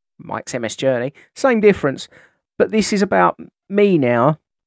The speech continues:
being me, and explaining what I'm doing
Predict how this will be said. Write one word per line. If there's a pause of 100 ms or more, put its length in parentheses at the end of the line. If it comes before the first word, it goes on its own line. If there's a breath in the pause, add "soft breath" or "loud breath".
(460)
being
me, (480)
and
explaining (840)
what
I'm
doing